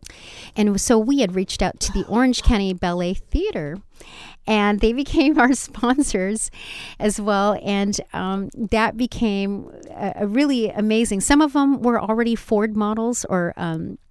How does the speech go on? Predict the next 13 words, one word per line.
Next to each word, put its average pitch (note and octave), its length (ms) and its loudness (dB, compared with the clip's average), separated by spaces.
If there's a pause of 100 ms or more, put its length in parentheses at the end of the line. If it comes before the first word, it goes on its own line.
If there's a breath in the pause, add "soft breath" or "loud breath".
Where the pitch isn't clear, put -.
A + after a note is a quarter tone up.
(160)
uh, F3+ 280 -4
uh, - 200 -6 (120)
one G3+ 200 -4
of G3+ 60 -2
their F#3+ 100 -2
principal, G#3+ 380 -2 (220)
uh, E3+ 240 -6 (180)
dancers, F3 540 -4
Sage, F3 580 -4
is G3 160 -8
actually, - 300 -10
she - 180 -12
actually F#3 400 -10